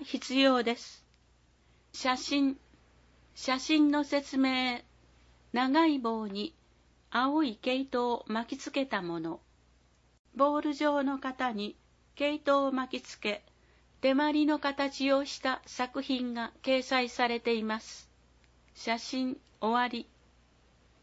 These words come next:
日時、八月十二日水曜、十時から十二時と、十三時三十分から十五時三十分の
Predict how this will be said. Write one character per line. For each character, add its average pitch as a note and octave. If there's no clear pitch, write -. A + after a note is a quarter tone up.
日 C4+
時、 E3+
八 C4+
月 D4
十 C#4+
二 C4
日 C4
水 C#4+
曜、 A3+
十 D#4
時 B3+
か G#3+
ら G3
十 C4
二 B3
時 F#3+
と、 -
十 D#4+
三 D#4
時 G#3+
三 C4
十 C4+
分 G#3+
か F#3
ら F3+
十 D#4+
五 C#4
時 G#3
三 B3+
十 C4
分 F#3+
の E3+